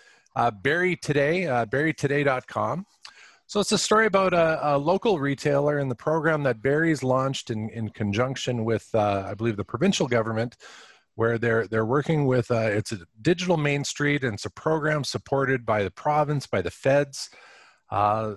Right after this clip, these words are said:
uh, this lady was able to, uh, get access to a twenty-five hundred dollar grant that helped her get some additional training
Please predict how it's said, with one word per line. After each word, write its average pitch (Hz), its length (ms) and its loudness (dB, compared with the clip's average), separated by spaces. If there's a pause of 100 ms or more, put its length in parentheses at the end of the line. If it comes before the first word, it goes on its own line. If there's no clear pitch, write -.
uh, 104 320 -8 (380)
this 120 180 -6
lady 143 200 2
was 123 160 0
able 131 220 0
to, 120 380 0
uh, 107 200 2
get 113 160 0
access 117 400 -2
to 107 100 -4
a 87 60 -4
twenty-five 120 500 -4
hundred 113 240 -6
dollar 110 280 0
grant 107 520 -4 (100)
that 90 220 -6
helped 107 240 -2
her 110 100 -4
get 98 200 -2
some 90 160 -6
additional 90 360 -4
training 107 480 0